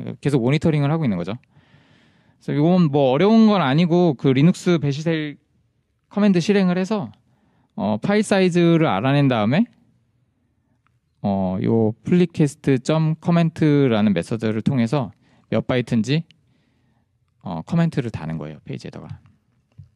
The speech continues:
어, 그래서, 어, 파이프라인이 모두 성공적으로 끝나면 깃허브의 풀 리퀘스트 페이지에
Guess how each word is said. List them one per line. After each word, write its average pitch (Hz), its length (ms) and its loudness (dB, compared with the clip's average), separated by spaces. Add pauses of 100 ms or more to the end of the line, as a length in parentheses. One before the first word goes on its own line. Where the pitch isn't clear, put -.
(840)
어, - 380 -20
그래서, 151 520 -4
어, 104 580 -8
파이프라인이 165 920 0
모두 127 500 0
성공적으로 170 540 2
끝나면 127 720 0 (680)
깃허브의 143 560 0
풀 - 180 0
리퀘스트 131 400 -2
페이지에 127 520 -6